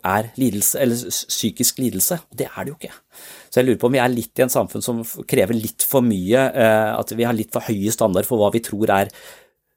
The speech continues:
skal være velbehag og behagelig og greit og, og, og så videre. Og at, eh, vi har glemt at, eh, sånn som Jung sier da, at, eh, for at et tre skal vokse helt inn i himmelen, så må det ha røtter helt ned i helvete.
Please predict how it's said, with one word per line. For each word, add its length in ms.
skal 220
være 200
velbehag 520
og 80
behagelig 400
og 80
greit 400
og, 80
og, 320
og 80
så 80
videre. 240
Og 120
at, 120
eh, 360
vi 80
har 80
glemt 320
at, 180
eh, 920
sånn 140
som 120
Jung 280
sier 240
da, 160
at, 160
eh, 640
for 160
at 80
et 120
tre 200
skal 140
vokse 220
helt 120
inn 140
i 60
himmelen, 340
så 100
må 80
det 60
ha 80
røtter 240
helt 160
ned 100
i 60
helvete. 400